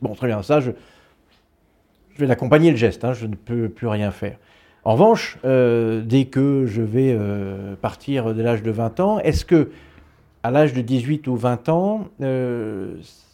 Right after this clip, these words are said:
cela va conditionner, euh, l'arrivée, vraisemblablement, mais est-ce que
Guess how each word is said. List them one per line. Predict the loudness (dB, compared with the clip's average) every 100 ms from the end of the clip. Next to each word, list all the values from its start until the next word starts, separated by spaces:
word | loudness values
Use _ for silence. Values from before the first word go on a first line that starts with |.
| -6
cela | -2 2
va | 2
conditionner, | 2 0 0 0 -2 2 4 4 4 2 0 -10 -8
euh, | -4 -4 -4 -6 -6 -8 -10 -12 -16 -20 -20 -2
l'arrivée, | 2 4 6 4 4 -2
vraisemblablement, | -2 0 0 0 2 2 2 2
mais | 4 4
est-ce | 4 2
que | 4 2